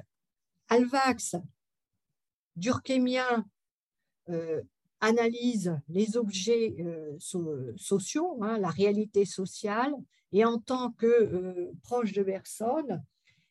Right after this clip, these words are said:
il apporte une analyse critique, hein, euh, sur ces objets, sur la conception de ces objets. Et la reprise des causes du suicide va se faire sur,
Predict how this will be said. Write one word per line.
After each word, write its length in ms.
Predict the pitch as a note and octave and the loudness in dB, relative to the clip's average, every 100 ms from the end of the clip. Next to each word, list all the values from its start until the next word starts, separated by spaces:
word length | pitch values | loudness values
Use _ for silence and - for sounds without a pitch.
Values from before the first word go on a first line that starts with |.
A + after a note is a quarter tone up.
| _ | _
il 140 | A#3 B3 | 0 0
apporte 560 | A#3+ B3+ B3 C#4 - | 0 2 4 2 -4
une 220 | G3 A3+ | -4 -2
analyse 460 | A#3+ A#3 B3 C#4 - | 0 0 -2 -4 -6
critique, 680 | - A#3+ - A3+ G#3+ - - _ - | -12 -16 -8 -8 -8 -12 -20 _ -12
hein, 140 | F#3 D#3+ | -8 -6
euh, 680 | F3 F3 E3 D#3+ D#3 C#3+ C3+ C#3 C#3+ C3 D3+ E3+ | -4 -2 -2 -2 -2 -6 -10 -12 -16 -16 -12 -12
sur 440 | - B3+ B3+ A#3 F3+ | -4 -2 -2 -2 -4
ces 300 | - A#3+ A3 | 2 2 4
objets, 340 | F#3 E3+ E3 | 2 0 -4
sur 220 | - F#3 | -6 -6
la 100 | F#3 | -6
conception 640 | F#3 G#3 G#3 G#3 - A#3+ A#3+ | -2 -2 0 -2 -2 -2 0
de 140 | G#3 | 0
ces 300 | G#3 G#3 F#3+ | 0 2 0
objets. 300 | F3+ D#3 - _ _ _ _ _ _ _ _ _ _ _ _ _ _ _ _ _ _ F#3+ | 0 -4 -12 _ _ _ _ _ _ _ _ _ _ _ _ _ _ _ _ _ _ 4
Et 100 | A3+ | 6
la 100 | C4 | 6
reprise 580 | C#4+ C#4 - D4 B3+ | 2 -2 0 2 2
des 160 | G#3 A3 | 2 0
causes 280 | - C#4+ G#3 | -2 -4 -4
du 120 | A3+ | -6
suicide 520 | - G#3 G3+ - E4 | -6 -6 -6 -4 -4
va 120 | A3 G#3+ | -2 -2
se 180 | A3 | 0
faire 300 | A#3 - D#4 | -2 -2 -6
sur, 260 | - - C4+ | -8 -10 -8